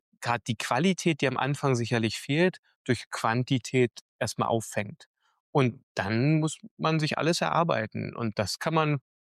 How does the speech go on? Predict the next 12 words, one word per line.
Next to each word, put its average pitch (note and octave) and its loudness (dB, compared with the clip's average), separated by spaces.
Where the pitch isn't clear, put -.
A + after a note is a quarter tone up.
nach G2+ -2
und D3 0
nach C#3+ 0
tun. C3+ 2
Kleine A#2+ 0
Anekdote, A#2+ 2
als A#2+ -4
ich B2 -2
anfing, E3 2
wie B2+ 2
gesagt, A#2+ 2
als - -8